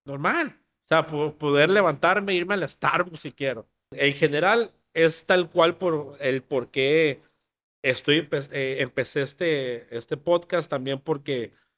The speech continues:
cuando me decidí sacar Blueprints fue empezando la pandemia.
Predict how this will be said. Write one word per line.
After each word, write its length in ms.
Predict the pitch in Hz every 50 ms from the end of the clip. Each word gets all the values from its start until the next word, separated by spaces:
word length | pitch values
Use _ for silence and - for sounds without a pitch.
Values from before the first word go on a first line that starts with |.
| _ _
cuando 360 | - 165 156 156 156 156 151
me 160 | 151 151 143 143
decidí 380 | 135 - - 139 131 139 165
sacar 380 | 156 - 196 - - 185 185 175
Blueprints 500 | 180 208 214 208 - 208 208 220 208 -
fue 440 | - - 170 151 156 165 170 165 - -
empezando 560 | 147 135 127 117 - 127 - - 135 143 175
la 140 | 185 185 180
pandemia. 560 | 196 190 190 220 220 185 170 190 233 277